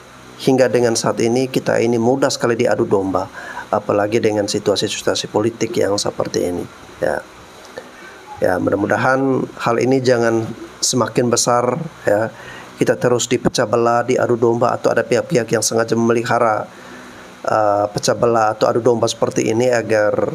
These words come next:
bisa dimanfaatkan, mencari opportunity, mencari kepentingan, ya.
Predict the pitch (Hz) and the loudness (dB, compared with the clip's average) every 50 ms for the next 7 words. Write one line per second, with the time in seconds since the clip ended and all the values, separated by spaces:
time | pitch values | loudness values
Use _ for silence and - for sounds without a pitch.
0 | - - - - 117 110 - - 104 101 98 98 101 - - - 165 - - - | -6 -6 -4 -2 -2 0 0 0 0 0 0 0 -2 -2 -4 -6 -8 -12 -18 -20
1 | - - - - - 120 117 110 104 - 110 117 107 117 - - - 127 113 113 | -20 -20 -6 -2 0 2 2 0 0 0 0 0 2 0 -2 -2 -2 0 0 0
2 | 110 110 - 113 120 - - - - 113 110 - 117 139 143 139 - 123 110 113 | 0 0 0 0 0 0 0 0 0 -2 0 0 0 0 0 0 0 -2 0 0
3 | 104 - - - 107 107 101 - - - 185 - - 165 - 131 117 117 - 147 | -2 -2 0 0 0 0 -2 -4 -6 -8 -8 -8 -6 -4 -2 -2 -2 0 0 0
4 | 143 123 107 107 107 107 110 113 - - - - - 101 104 104 | 2 2 0 0 -2 -4 -6 -8 -10 -14 -8 -4 -2 -2 -2 -2